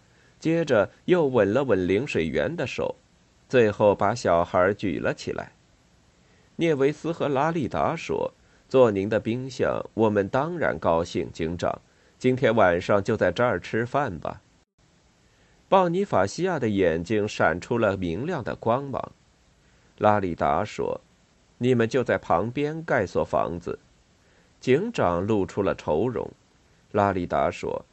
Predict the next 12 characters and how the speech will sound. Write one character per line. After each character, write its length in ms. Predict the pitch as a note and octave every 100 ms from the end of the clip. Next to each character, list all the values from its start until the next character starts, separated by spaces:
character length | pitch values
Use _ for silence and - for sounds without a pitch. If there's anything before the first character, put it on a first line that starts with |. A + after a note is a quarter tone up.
| _ -
，“那 220 | A2+ A2
我 160 | G#2 G2
们 180 | G2
帮 320 | F2 A#2+ D#3 D3+
你 100 | D#2+
们 180 | A1 G1+
盖。” 200 | F2+ - _ _ _ _ _ _ _ -
两 260 | A#2+ A2+
人 320 | G#2+ G#2 G#2+ G#2+
高 280 | B2 B2
兴 320 | B2 - C3+ D#2+
了。 160 | G1+